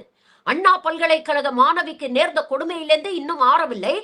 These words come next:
அதற்குள் கோவையில் தாங்க முடியாத கூட்டு பாலியல் வன்கொடுமையா? தமிழகத்தில் சட்டம் ஒழுங்கு எங்கே? பெண்களுக்கும் பொதுமக்களுக்கும் பாதுகாப்பு எங்கே?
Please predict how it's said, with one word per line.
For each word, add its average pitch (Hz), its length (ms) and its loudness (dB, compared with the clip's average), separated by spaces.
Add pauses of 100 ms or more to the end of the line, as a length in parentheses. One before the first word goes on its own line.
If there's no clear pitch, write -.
(320)
அதற்குள் 440 460 2
கோவையில் 381 460 -2
தாங்க 349 280 -2
முடியாத 302 360 -2
கூட்டு 359 280 -10
பாலியல் 269 360 -4
வன்கொடுமையா? 247 640 -2 (540)
தமிழகத்தில் 392 680 0
சட்டம் 427 340 -4
ஒழுங்கு 349 300 -6
எங்கே? 330 340 -2 (760)
பெண்களுக்கும் 415 560 0
பொதுமக்களுக்கும் 330 720 -4
பாதுகாப்பு 349 580 0
எங்கே? 320 320 -4